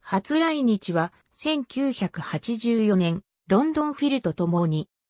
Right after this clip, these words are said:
その後千九百八十八年と千九百九十二年にも来日している。ただし、千九百九十二年の来日時は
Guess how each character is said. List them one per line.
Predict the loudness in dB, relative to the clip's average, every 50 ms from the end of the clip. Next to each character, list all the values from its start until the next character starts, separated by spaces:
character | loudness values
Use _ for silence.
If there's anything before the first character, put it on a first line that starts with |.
| _ _ _ _ _ _
そ | -2 0 2
の | 2 2 2
後 | 2 0 0
千 | 0 0 -2 -2
九 | -2 0 0 0 0
百 | 0 -2 -2 -2 -2
八 | -4 -4 -4 -4 -2 -4 -4
十 | -2 -2 -2
八 | -2 -2 -4 -4 -2 -2 0
年 | 2 4 4 4
と | 2 0 -2
千 | 0 2 2 2 2
九 | 2 2 0 0 0
百 | 2 0 -2 -2 -2 -10 -6
九 | -2 -2 0 0 2
十 | 2 2 4 4 4
二 | 4 4 4
年 | 4 4 4 6 6
に | 6 4
も | 4 0 -2 -4 -6 _ _ _ _
来 | 0 0 2 2
日 | 0 -2 -2 -4 -4 -6
し | -6 -2
て | 0 2 2
い | 2 2
る。 | 2 -2 -4 -4 _ _ _ _ _ _ _ _ _ _ _
た | -4 0
だ | 2 2 2
し、 | 2 0 0 -2 -2 -2 -4 _ _ _ _
千 | -2 0 0 0 0
九 | -2 -2 0 0 0
百 | 0 0 -2 0 -2 -6
九 | -2 0 0 2 2 4
十 | 4 4 4 6
二 | 6 4 4
年 | 4 4 4 4 4
の | 4 4 2
来 | 2 2 4 4
日 | 2 2 0 -2 -4 -4 -4
時 | -2 0 0
は | 0 0 -2